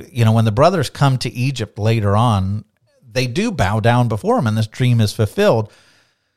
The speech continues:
But what's interesting about this is the language that he's using. "We're binding sheaves in a field." Well, what is, what is the sheaf? It is, it is a stalk of grain. And what's happened to the stalk of grain?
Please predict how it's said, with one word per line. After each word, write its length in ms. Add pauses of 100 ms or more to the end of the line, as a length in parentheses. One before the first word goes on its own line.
(420)
But 80
what's 200
interesting 500
about 300
this 200
is 140
the 140
language 880
that 220
he's 300
using. 720
"We're 200
binding 560
sheaves 400
in 100
a 40
field." 320
Well, 140
what 200
is, 160
what 220
is 180
the 100
sheaf? 560 (540)
It 160
is, 440
it 120
is 60
a 40
stalk 520
of 280
grain. 400
And 120
what's 180
happened 400
to 80
the 80
stalk 360
of 100
grain? 360